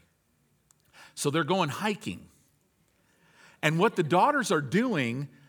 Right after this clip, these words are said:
is they're putting rocks in her backpack. So she's like, "Man, it's exactly what the enemy does." He'll keep, he just, a lot of times they're not boulders, they're just little pebbles.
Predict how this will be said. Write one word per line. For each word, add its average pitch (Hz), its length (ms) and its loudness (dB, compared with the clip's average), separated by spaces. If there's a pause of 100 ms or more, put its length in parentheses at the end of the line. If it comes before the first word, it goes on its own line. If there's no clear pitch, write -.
(200)
is 139 240 0
they're 135 160 -2
putting 131 480 -4
rocks 196 600 -4
in 131 200 -6
her 120 160 -6
backpack. - 800 -10 (880)
So - 240 0
she's 269 500 2
like, 101 320 -4
"Man, 185 960 -6 (1000)
it's - 140 -8
exactly 131 640 -6
what 104 260 -8
the 107 140 -6
enemy 113 280 -8
does." - 540 -18 (1120)
He'll 143 220 0
keep, - 380 -8 (160)
he 139 220 -6
just, 143 340 -4 (160)
a 120 80 -2
lot 151 220 -2
of 277 80 -2
times 202 240 -4
they're 160 120 -2
not 151 240 -2
boulders, 170 520 -2
they're 107 140 -4
just 165 280 -8
little 233 160 -8
pebbles. - 720 -10